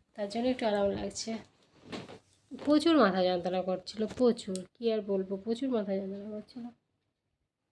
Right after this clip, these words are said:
তার জন্য তেলটা নিলাম। আজকে ছেলে থাকলেও মানে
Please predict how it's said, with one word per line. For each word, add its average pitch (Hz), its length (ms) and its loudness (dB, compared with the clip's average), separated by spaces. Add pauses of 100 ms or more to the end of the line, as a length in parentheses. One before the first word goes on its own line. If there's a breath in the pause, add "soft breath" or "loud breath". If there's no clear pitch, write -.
(340)
তার 233 160 -12
জন্য 220 120 0 (140)
তেলটা 214 280 0 (100)
নিলাম। 226 220 -2 (1300)
আজকে 254 280 4 (160)
ছেলে 262 240 8 (120)
থাকলেও 269 420 10 (240)
মানে 285 200 8